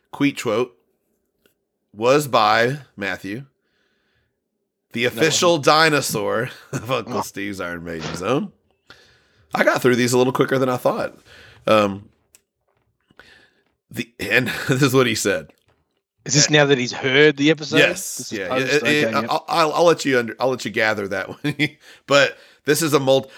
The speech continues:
Speaker 1: I basically took his multiple, multiple posts and just added it to his tweet, his tweet show thing, 'cause I thought it'd just be fun to go through all this. And I told him that,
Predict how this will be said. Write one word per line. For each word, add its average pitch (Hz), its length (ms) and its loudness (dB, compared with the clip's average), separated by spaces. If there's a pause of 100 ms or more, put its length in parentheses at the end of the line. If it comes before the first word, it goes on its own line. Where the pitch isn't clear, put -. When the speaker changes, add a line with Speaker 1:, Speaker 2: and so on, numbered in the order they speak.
(100)
Speaker 1:
I 151 160 6
basically 139 540 2
took 131 320 0 (440)
his 120 380 0 (460)
multiple, 135 560 4
multiple 117 440 0
posts 107 480 0
and 95 140 -4
just 98 200 -8 (420)
added 113 260 2
it - 100 -4
to 110 140 0
his 98 200 -8 (720)
tweet, - 340 -2 (140)
his 107 200 -2
tweet - 260 -6
show 82 220 -8
thing, 82 200 -10
'cause 87 120 -4
I 95 40 0
thought 92 320 0 (720)
it'd 113 180 -2
just 110 180 -6
be 110 80 -4
fun 104 280 0
to 90 60 -8
go 92 160 -4
through 85 220 -8
all 80 140 -6
this. 82 260 -10
And 92 80 -8
I 107 80 0
told 156 260 6
him 143 180 0 (600)
that, 110 500 4